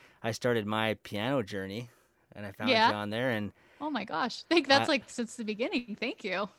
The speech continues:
Speaker 1: Yeah, no worries. I, and it's funny 'cause I actually thought you'd been going for a really long time. I didn't even know that that was the beginning. Just
Speaker 2: Yeah,
Speaker 1: 'cause it
Speaker 2: it started August twenty fifteen, so it'll be six years old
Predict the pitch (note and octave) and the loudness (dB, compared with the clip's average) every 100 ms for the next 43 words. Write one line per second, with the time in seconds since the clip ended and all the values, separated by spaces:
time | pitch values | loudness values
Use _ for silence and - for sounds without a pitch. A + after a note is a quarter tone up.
0 | _ - E3 D#3 B2 B2+ G#3 E3 D3 F3 | _ -2 0 2 2 4 4 6 6 6
1 | D#3 - F3+ D#3+ C#3 A#2+ - - - D3 | 4 4 4 6 2 0 -10 -20 0 8
2 | E3+ E3 C#3+ C#3 B2 A#2 A2+ A2+ D3 D3 | 8 8 4 4 4 2 2 4 2 4
3 | B2 A#2 A2 G#2 G2+ B2 D3 G#2+ - A#2+ | 2 4 4 2 2 2 2 0 -2 0
4 | A#2 A2 G#2 G2+ G#2+ A2 G2+ G2 G#2 G2+ | 2 0 0 2 2 2 0 0 0 0
5 | G2+ F#2 F#2+ C3 F#2+ _ _ _ _ _ | -4 -4 -2 -2 -2 _ _ _ _ _
6 | - - C#4+ F#4+ B3+ - B3 A#3 - - | -20 -8 2 6 6 4 0 -2 -8 -4
7 | B3 B3+ B3 A#3 A3+ A3 A3 _ G3 A3+ | -2 0 0 0 -2 -2 -6 _ 0 0
8 | C4+ C4 - _ - C4+ C#4 - D4+ - | 0 -6 -10 _ -8 -6 -6 -8 -16 -10
9 | E4+ F4 E4+ - A3+ A3+ A3+ G#3+ G#3 G3 | -6 -6 -8 -6 -4 -2 -2 -4 -6 -8
10 | G3 G3 G3 F#3 F#3+ | -6 -6 -4 -4 -4